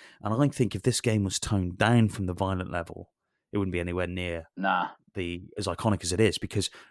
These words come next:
Speaker 1: don't forget, like we said before, RoboCop was a hyper, hyper violent movie for the time.
Speaker 2: Oh, well, yeah, quite. And if it had taken the violence out of it, it would have had a far less
Speaker 1: Even if it had just played it
Speaker 2: an
Speaker 1: down, the snes
Speaker 2: impact.
Speaker 1: version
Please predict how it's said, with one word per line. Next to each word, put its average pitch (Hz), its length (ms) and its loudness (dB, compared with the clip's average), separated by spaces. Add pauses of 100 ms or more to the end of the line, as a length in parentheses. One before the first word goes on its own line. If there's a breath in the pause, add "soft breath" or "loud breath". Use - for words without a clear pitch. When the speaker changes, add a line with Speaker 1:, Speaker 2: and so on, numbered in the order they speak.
(300 soft breath)
Speaker 1:
don't 117 160 6
forget, 123 240 0
like 92 140 2
we 87 80 -8
said 95 180 0
before, 85 380 -2
RoboCop 113 540 4
was 95 100 -10
a - 20 -10
hyper, - 580 -6
hyper 95 360 -8
violent 87 340 -4
movie 87 300 -4
for - 140 -16
the 90 40 -8
time. 90 300 -14 (560)
Speaker 2:
Oh, 135 60 -4
well, 139 140 -2
yeah, 165 380 4
quite. 147 260 2
And 113 220 -2
if 127 160 -6
it 160 60 0
had 123 100 -8
taken 165 260 2
the 123 60 -2
violence 113 300 2
out 76 140 -4
of 82 40 -8
it, 95 60 -4
it 95 80 -6
would 110 100 -6
have 120 120 -6
had 107 280 -2 (520)
a - 100 -8
far 123 600 6
less 110 520 -2
Speaker 1:
Even 147 240 6
if 160 120 4
it 143 40 6
had 110 80 0
just 110 160 -4
played 95 200 -2
it - 60 -12
Speaker 2:
an 98 80 2
Speaker 1:
down, - 60 0
the 95 60 0
snes 156 280 4
Speaker 2:
impact. - 80 0
Speaker 1:
version 85 400 -4